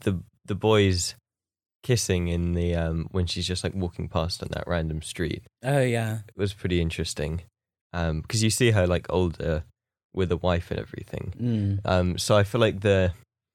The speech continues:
Speaker 1: her interactions with the, the teenagers are meant to be, like, slightly, like, scary and stressful, but also, like,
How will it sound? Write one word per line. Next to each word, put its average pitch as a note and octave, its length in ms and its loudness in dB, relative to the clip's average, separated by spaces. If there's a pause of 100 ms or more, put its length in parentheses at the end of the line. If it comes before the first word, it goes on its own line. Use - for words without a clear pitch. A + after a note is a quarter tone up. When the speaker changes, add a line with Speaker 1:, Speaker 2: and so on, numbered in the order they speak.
(560)
Speaker 1:
her A2 260 6
interactions F#2+ 640 2
with E2+ 120 0
the, - 100 -12 (180)
the G#2 60 -10
teenagers F2 580 2
are E2+ 60 2
meant E2+ 160 0
to F2 100 -4
be, D#2+ 100 0
like, D2+ 180 -4
slightly, E2 320 -2
like, D#2+ 200 -8
scary F2+ 380 2
and D#2 100 -2
stressful, E2 500 -2
but D#2 180 -4
also, E2+ 360 -2
like, C#2+ 300 -8